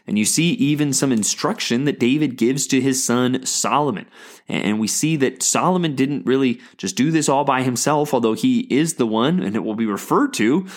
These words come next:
even throughout history as Solomon's temple. David laid the groundwork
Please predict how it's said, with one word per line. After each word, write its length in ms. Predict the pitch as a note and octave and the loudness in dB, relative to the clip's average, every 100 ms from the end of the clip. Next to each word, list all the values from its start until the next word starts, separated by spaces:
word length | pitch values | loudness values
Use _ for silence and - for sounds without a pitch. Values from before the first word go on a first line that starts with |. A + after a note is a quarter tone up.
| - - | -16 -2
even 240 | B2+ C3 | 0 0
throughout 300 | B2+ A#2+ F#2+ | 2 0 2
history 340 | C3 C3 B2 G#2+ | -2 0 2 2
as 180 | G2+ - | 0 -6
Solomon's 640 | - - C#3+ D#3+ C#3 A#2+ - | -4 0 2 2 2 0 0
temple. 340 | D3+ D#3 A#2 | -4 0 -2
David 560 | F2+ C3 G3 G#3+ E3+ - | 0 0 2 0 -2 -6
laid 320 | A#2+ C#3 D#3 | 0 0 2
the 60 | B2+ | -2
groundwork 760 | - G2 A#2 C3 G2+ E2+ - | -2 0 0 0 -2 -6 -8